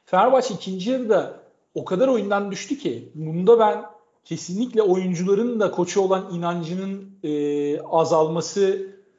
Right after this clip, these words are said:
azalmasının payı olduğunu düşünüyorum. Yani ikinci yarıda biraz şeye de döndü iş. Yani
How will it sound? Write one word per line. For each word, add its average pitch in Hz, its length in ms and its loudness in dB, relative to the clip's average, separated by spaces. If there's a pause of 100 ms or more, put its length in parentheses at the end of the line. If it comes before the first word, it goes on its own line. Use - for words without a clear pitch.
(200)
azalmasının 170 640 -2
payı 175 260 4
olduğunu 156 380 2
düşünüyorum. 123 460 -14
Yani 135 160 -10
ikinci 156 380 -4
yarıda 180 240 4
biraz 180 220 2
şeye 185 220 2
de 180 100 2
döndü 123 280 -6
iş. - 380 -18 (380)
Yani 139 260 -16